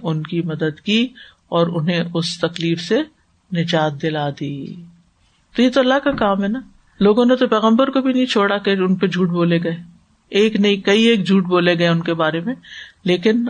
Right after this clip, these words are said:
اللہ سبحانہ تعالیٰ نے ان کو بچا لیا۔ اس سے پہ بہت بڑا سبق ہے، جب بھی زندگی میں آپ کو اپنے خلاف کوئی بات سننے کو ملے کہ کوئی آپ پہ جھوٹا الزام لگا رہا ہے تو غصہ آئے گا، دکھ ہوگا،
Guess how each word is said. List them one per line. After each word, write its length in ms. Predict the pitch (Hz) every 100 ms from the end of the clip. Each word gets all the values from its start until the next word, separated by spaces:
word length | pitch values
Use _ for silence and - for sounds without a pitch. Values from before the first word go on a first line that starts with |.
| -
اللہ 180 | 175
سبحانہ 400 | 175 175 165 170
تعالیٰ 340 | 165 165 160 175
نے 120 | 170
ان 160 | 165 170
کو 140 | 185
بچا 320 | 175 170 165
لیا۔ 260 | 156 156 147 - - _ _ _ _ -
اس 120 | 240
سے 160 | -
پہ 120 | 294 294
بہت 340 | 233 262 330
بڑا 180 | 294 262
سبق 400 | - 165 202 -
ہے، 80 | 139 - - - _ -
جب 340 | 156 240 285 233
بھی 220 | 240 294
زندگی 600 | 262 220 214 214 202 233
میں 320 | 226 214 214 208 -
آپ 540 | 180 185 190 190 190
کو 320 | - 180 180 -
اپنے 460 | 185 180 185 185
خلاف 580 | 180 180 170 165 165 170 170 -
کوئی 280 | - 170 165
بات 360 | 156 156 156 160
سننے 480 | - 170 165 156 156
کو 220 | 170 160
ملے 280 | 175 180 156 - - _ _ _ _
کہ 120 | 208
کوئی 180 | 185 208
آپ 220 | 185 175
پہ 60 | 180
جھوٹا 260 | 175 185 196
الزام 340 | 185 175 175
لگا 300 | 170 170 151
رہا 200 | 156 147
ہے 40 | 143 _ _ _ -
تو 80 | 170
غصہ 280 | 180 - 214
آئے 260 | 208 262 226
گا، 120 | 151 -
دکھ 360 | 175 226 - 226
ہوگا، 320 | 226 196